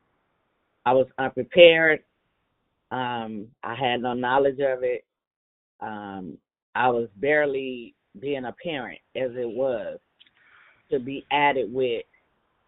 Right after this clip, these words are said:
what he was diagnosed with and, and the behavior that came along with it. And, uh, it, it altered my life. Um, I had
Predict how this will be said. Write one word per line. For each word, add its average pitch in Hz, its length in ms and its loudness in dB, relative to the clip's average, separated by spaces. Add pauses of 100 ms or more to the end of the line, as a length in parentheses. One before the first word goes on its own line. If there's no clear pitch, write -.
(640)
what 139 200 2
he 143 200 -4
was 123 160 -6 (100)
diagnosed 139 580 2
with 113 400 -4
and, 113 400 -6
and 113 220 -8
the 117 80 -2
behavior 120 580 2
that 113 240 -2
came 120 220 -2
along 110 300 -2
with 113 160 2
it. 87 120 -14 (680)
And, 123 260 0
uh, 113 380 2 (420)
it, 139 240 2 (260)
it 143 240 4
altered 135 460 -2
my 117 140 -6
life. 113 240 -4 (1120)
Um, 104 580 -10 (1000)
I 135 100 4
had 135 420 4